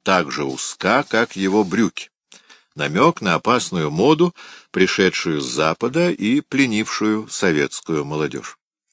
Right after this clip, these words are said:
В контексте непрекращающихся экономических трудностей, фронта интеллигенции и консервативной оппозиции – в верхнем эшелоне которой особенно выделялись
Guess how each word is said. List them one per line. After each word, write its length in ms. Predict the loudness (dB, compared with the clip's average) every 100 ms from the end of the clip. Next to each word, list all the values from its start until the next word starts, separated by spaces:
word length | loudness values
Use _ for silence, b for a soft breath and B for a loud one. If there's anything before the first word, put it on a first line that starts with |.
| _ _ _ _ -20 -20 b b b b b b b
В 120 | -8 -2
контексте 720 | 0 2 2 2 2 4 4
непрекращающихся 1300 | 2 0 2 2 2 4 4 2 0 -2 0 2 2
экономических 920 | 2 0 2 2 0 -2 -2 -2 -4
трудностей, 680 | 0 0 2 -2 -4 -4 -4 -6 _ _ _ _ -8
фронта 560 | 2 6 6 4 2
интеллигенции 960 | 2 0 0 2 2 2 0 -2 -2 -4 _ -2
и 280 | 0 2
консервативной 880 | 0 0 0 0 2 2 2 0 2
оппозиции – 800 | 0 0 0 0 -6 -4 -4 -4 -6 B B B B B
в 60 | 0
верхнем 500 | 4 4 2 -2 -2
эшелоне 500 | 0 4 4 4 0
которой 460 | -2 -2 0 2
особенно 580 | 0 0 0 0 -2 -2
выделялись 720 | -2 0 2 2 0 -2 -10